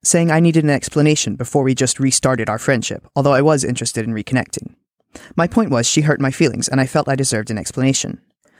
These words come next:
Her response was, "I am not perfect." No explanation and no offer to discuss it. What is the best way to handle being ghosted? What if the person reaches out to you? I want a drama-free life full of friends, and a nice man wouldn't hurt.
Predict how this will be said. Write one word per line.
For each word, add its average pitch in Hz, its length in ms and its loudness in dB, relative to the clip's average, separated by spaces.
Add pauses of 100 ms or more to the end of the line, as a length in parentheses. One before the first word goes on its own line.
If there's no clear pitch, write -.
(120)
Her 160 100 2
response 170 420 2
was, 135 260 0
"I 143 120 2
am 147 120 2
not 139 220 -2
perfect." - 540 -6 (600)
No 165 180 4
explanation 143 680 0
and 135 100 2
no 143 160 4
offer 131 260 -2
to 139 100 -2
discuss - 400 -4
it. - 100 -14 (540)
What 185 140 4
is 233 100 -2
the 185 80 0
best 151 240 -2
way 123 140 2
to 123 100 -4
handle 120 260 0
being 113 220 -6
ghosted? - 480 -2 (420)
What 180 140 2
if 220 60 0
the 208 60 0
person 147 340 0
reaches 117 280 -4
out 160 200 2
to - 100 -8
you? - 60 -12 (600)
I 151 120 2
want 180 180 0
a 131 60 -2
drama-free 180 500 2
life 139 220 2
full 170 240 0
of 175 80 -4
friends, - 400 -4 (200)
and 123 80 -2
a 123 60 0
nice 156 300 0
man 131 260 0
wouldn't 131 240 -6
hurt. - 320 -8